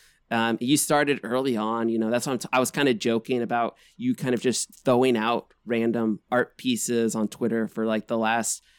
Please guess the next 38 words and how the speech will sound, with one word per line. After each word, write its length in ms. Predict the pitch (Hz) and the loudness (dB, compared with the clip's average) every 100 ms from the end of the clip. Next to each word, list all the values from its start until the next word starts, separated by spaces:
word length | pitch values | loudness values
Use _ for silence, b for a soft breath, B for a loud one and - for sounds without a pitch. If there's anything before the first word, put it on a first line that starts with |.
| b - | b -8
several 600 | - - 147 131 120 120 | -4 0 2 2 0 -2
years. 760 | 113 113 110 107 107 107 101 | 2 2 2 2 0 0 0
It, 180 | 107 101 - | -2 -4 -4
uh, 160 | 110 - | -4 2
nobody 340 | 135 135 131 | 2 2 2
really, 240 | 117 123 110 | 2 2 0
we, 240 | 117 131 135 | 2 2 4
we're 100 | 143 | 2
not 160 | 143 135 | 4 4
really 200 | 131 117 | 4 4
knowing, 320 | 120 120 110 | 4 4 2
like, 160 | 101 - | 0 0
what 220 | 113 123 | 2 4
is, 240 | 120 101 92 | 4 2 -2
what 180 | 127 131 | 2 2
is 200 | 101 - | 2 -2
this? 300 | 87 - - B B - | -6 -4 -4 B B 0
So, 300 | 170 156 135 | 4 4 4
but 320 | 143 131 - | 2 2 0
the, 460 | 127 151 147 135 - - 113 _ _ _ _ | -2 2 4 2 -2 -12 -14 _ _ _ _
as 400 | 117 131 135 - | 0 2 2 0
we 100 | 139 | 0
get 100 | 127 | 0
closer 280 | - 139 123 | 2 2 2
to 80 | 113 | 0
the 80 | 110 | 0
game, 380 | 151 147 143 107 | 2 4 4 2
those 160 | 110 | 0
have 100 | 107 - | 0 0
increased, 760 | 156 175 - 127 117 120 - - b b | 4 4 2 -2 0 0 -4 -10 b b
and 100 | 127 | 2
you've 140 | 139 - | 2 2
talked 260 | 180 170 | 0 0
about 220 | 143 - | 0 0
your 160 | 127 - | 0 0
art 220 | 170 160 - | 2 0 -2
process. 500 | 101 76 - 50 | -4 -4 -8 -8
So 120 | - | -2